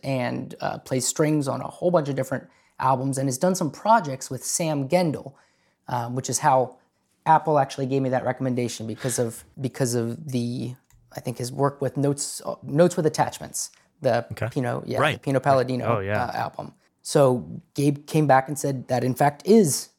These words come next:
Speaker 1: our jazz A I singer. Um,
Speaker 3: What?
Speaker 1: and I said, "That's amazing. Hey, also, I do a podcast. Would you wanna talk about that? 'Cause we would love to, I can tell you right now, we're gonna have so many questions. And if that's something you'd wanna do," and,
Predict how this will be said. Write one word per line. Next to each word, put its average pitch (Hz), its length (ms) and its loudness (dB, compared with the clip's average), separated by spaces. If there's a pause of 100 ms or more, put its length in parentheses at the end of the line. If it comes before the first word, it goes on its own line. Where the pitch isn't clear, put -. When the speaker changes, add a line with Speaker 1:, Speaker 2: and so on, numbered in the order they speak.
(120)
Speaker 1:
our 139 140 0
jazz 139 320 -2
A 147 100 4
I 143 140 4
singer. - 380 -8 (560)
Um, 120 500 0
Speaker 3:
What? 127 540 -10
Speaker 1:
and 127 140 -2
I 120 60 0
said, 123 320 -6 (200)
"That's 190 220 0
amazing. 196 640 2 (760)
Hey, 185 220 4
also, 196 360 -2
I 202 80 4
do 294 140 4
a - 40 2
podcast. - 600 0
Would 170 180 0
you 320 80 8
wanna 392 160 6
talk 247 220 8
about 262 140 2
that? 277 260 6
'Cause 202 200 4
we 254 80 10
would 175 140 6
love 233 360 4
to, 190 220 2 (280)
I 180 120 2
can 160 120 -8
tell 214 100 6
you 185 80 8
right 202 200 6
now, 190 200 6
we're 156 100 4
gonna 160 140 4
have 143 100 -2
so 214 160 4
many 202 140 4
questions. 180 460 0
And 156 100 2
if 131 160 -4
that's 185 220 0
something 185 240 -2
you'd 170 120 -2
wanna 165 220 4
do," 175 280 4
and, 160 100 -2